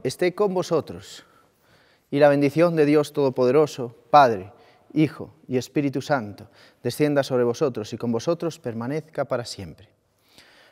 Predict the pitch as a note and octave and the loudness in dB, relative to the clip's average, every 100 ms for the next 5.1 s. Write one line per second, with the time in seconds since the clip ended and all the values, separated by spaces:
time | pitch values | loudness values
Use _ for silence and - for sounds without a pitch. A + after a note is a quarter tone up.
0 | _ - G2 G#2+ G#2+ A2 G#2+ G#2 A2+ A2 | _ -12 -10 -8 -6 -4 -6 -6 -2 -2
1 | - B2 E3+ F#3+ F3+ A#2 A2 A2 A2+ - | -4 -8 -8 -10 -10 -10 -8 -8 -8 -8
2 | - G#2+ A#2+ B2 A2+ A#2 A#2 A#2 A2 G#2+ | -8 -6 -4 -4 -6 -8 -10 -10 -12 -10
3 | A#2 A#2 C3+ - E3+ E3 - _ _ _ | -8 -4 -6 -4 -6 -6 -10 _ _ _
4 | _ _ - G2+ G2+ - A2 A#2+ A#2 - | _ _ -6 -6 -6 -4 0 0 -2 -10